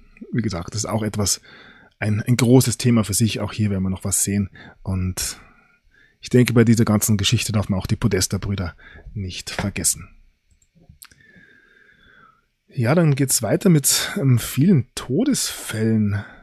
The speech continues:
Wir lesen hier, dass die Adoptivtochter von John Negroponte, wer den noch kennt, ein ehemaliger, ähm,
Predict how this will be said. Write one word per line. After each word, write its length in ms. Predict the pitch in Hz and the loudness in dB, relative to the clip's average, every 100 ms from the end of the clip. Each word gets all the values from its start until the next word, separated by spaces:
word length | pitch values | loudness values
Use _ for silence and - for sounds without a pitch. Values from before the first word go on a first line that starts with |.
| _ _ _ _ _ _ _ - | _ _ _ _ _ _ _ -8
Wir 760 | 120 120 127 127 123 117 123 | 0 2 4 4 4 2 0
lesen 460 | 160 117 120 143 131 | -2 0 2 2 0
hier, 440 | 104 - 127 175 | -2 -4 -2 2
dass 380 | 180 156 - - _ _ _ _ | 2 2 -2 -8 _ _ _ _
die 180 | 135 139 | -2 0
Adoptivtochter 880 | 135 131 - 262 - 113 - 110 101 _ _ - - _ - | 0 0 2 2 0 -2 0 -2 -2 _ _ -20 -20 _ -10
von 140 | - 110 | 0 0
John 240 | 120 135 | 2 2
Negroponte, 600 | 139 135 131 - 156 - 110 | 2 2 -2 0 -2 0 0
wer 80 | |
den 140 | 107 107 | 2 2
noch 160 | 107 | 0
kennt, 260 | - 139 143 - - - - | 0 0 0 -8 -20 -20 -10
ein 120 | 113 | -6
ehemaliger, 760 | - 123 120 110 110 110 107 - | 0 2 4 4 2 2 0 0
ähm, 320 | 110 101 | -2 -2